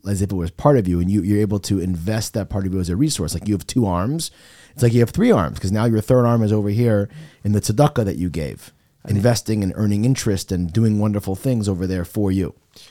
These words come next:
Speaker 2: Sure. And, and this comparison to a relationship is, I think, really seen in a statement the Talmud writes. The Talmud says, "Ma yasa adam v'yu lo banim scharim?" What can a person do to have wonderful children?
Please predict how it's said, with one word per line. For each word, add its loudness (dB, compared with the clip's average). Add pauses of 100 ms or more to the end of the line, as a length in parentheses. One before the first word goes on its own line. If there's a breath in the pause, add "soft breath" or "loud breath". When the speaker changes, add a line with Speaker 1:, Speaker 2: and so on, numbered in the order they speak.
(120)
Speaker 2:
Sure. 0 (420 soft breath)
And, -2
and 2
this 2
comparison 0
to -2
a 0
relationship -4 (460)
is, 0
I -2
think, -2
really -2
seen -4
in -6
a -8
statement -4
the -10
Talmud -6
writes. -8 (360 soft breath)
The -2
Talmud 2
says, 2 (280 soft breath)
"Ma 4
yasa 2
adam 0 (480)
v'yu 0
lo 4
banim 4
scharim?" -4
What 2
can -2
a 0
person -2
do -2
to -6
have -2
wonderful -4
children? -10